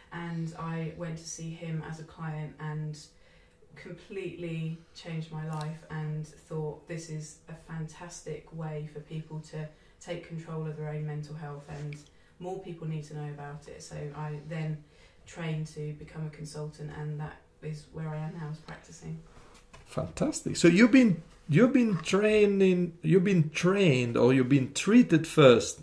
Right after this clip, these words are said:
Speaker 2: and then trained by Rob Kelly directly?
Speaker 1: Yeah, yeah. And it was very clear, even during my sessions as a client with him,
Speaker 2: Yeah.
Speaker 1: that I wanted to do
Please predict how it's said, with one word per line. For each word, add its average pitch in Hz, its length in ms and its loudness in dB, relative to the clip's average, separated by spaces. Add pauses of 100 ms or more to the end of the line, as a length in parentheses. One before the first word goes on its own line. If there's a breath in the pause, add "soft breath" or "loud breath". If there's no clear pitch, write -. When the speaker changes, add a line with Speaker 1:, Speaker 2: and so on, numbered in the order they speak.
Speaker 2:
and 120 260 -2
then 156 320 8
trained 139 500 4
by 143 220 6
Rob 139 320 4
Kelly 147 200 6
directly? 139 400 4
Speaker 1:
Yeah, 98 100 0 (260)
yeah. 180 220 -8 (160)
And 175 300 -10
it 196 180 -8
was 196 180 -4
very 202 460 -4
clear, 170 600 -8
even 170 480 -8
during 165 500 -8
my 160 280 -8
sessions 160 560 -12
as 151 120 -12
a 156 60 -14
client 156 480 -10
with 139 180 -16
him, 156 420 -10
Speaker 2:
Yeah. 110 260 2 (160)
Speaker 1:
that 156 120 -12
I 160 100 -8
wanted 165 540 -10
to - 80 -20
do 156 500 -10